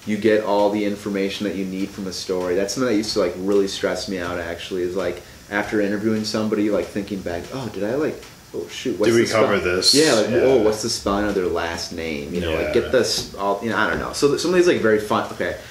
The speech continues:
Speaker 1: some of the very, like, fundamental skills
Speaker 2: Right,
Speaker 1: is, like,
Speaker 2: yeah.
Speaker 1: pretty much the, the big takeaway from the Freeman.
Speaker 2: Yeah.
Speaker 1: Um, I, I, I had a lot of really great experiences. I interviewed a lot of cool people. Actually,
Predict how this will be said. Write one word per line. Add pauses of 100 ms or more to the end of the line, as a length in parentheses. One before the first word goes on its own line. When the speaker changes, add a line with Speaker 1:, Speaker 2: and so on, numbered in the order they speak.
(140)
Speaker 1:
some
of
the
very,
like,
fundamental
skills
Speaker 2:
Right,
Speaker 1:
is,
like,
Speaker 2:
yeah.
Speaker 1:
pretty
much
the,
the
big
takeaway
from
the
Freeman. (300)
Speaker 2:
Yeah. (120)
Speaker 1:
Um, (180)
I,
I, (180)
I
had
a
lot
of
really
great
experiences.
I
interviewed
a
lot
of
cool
people.
Actually,